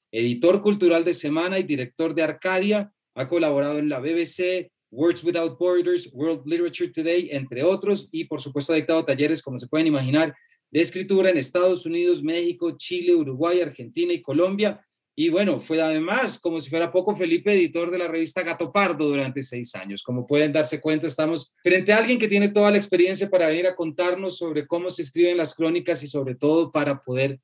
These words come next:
echar luz sobre ese género que en esta casa tanto seguimos. Pero arranquemos, Felipe, primero que todo. Estábamos hablando ahorita de lo que fue noviembre y arranquemos cómo, cómo, cómo, cómo fue ese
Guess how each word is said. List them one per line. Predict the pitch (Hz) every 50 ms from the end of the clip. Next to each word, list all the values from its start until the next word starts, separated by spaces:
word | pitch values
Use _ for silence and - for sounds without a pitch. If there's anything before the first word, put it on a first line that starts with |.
| _ _
echar | - 151 143 143 - 180 175 170
luz | 190 196 220 220 202 208 -
sobre | - 175 156 151
ese | 156 - 175 156
género | - 180 180 175 175 175 -
que | - 151
en | 147
esta | 151 139 - 170
casa | 160 170 165 156 170 147
tanto | 170 156 156 151 170
seguimos. | 156 - 147 120 135 135 117 107 107 -
Pero | - 190 185 185
arranquemos, | 180 185 185 143 - 233 247 262 254 -
Felipe, | - 208 196 196 - 202 202
primero | 202 170 175 156 160 175 180 180
que | 170 151
todo. | - 165 156 151 160 160 151 - _ _ _
Estábamos | - - - 185 214 247 262 240
hablando | 220 202 208 214 247
ahorita | 247 214 - 202 202 233 240
de | 240
lo | 220 208
que | - 185
fue | 139 180 190
noviembre | 214 220 220 214 214 208 196 190 202 208 208 185 -
y | 175 165 165 165 165 156 - _ _ _ _ _
arranquemos | - 147 147 160 165 143 - 220 233 269 269 -
cómo, | - 262 262 262 269 269 262 -
cómo, | - 226 220 214 208
cómo, | 202 220 214 208 -
cómo | - 226 220 247 247 247
fue | - 254 247 247
ese | 240 240 - - 247 247 226 240 -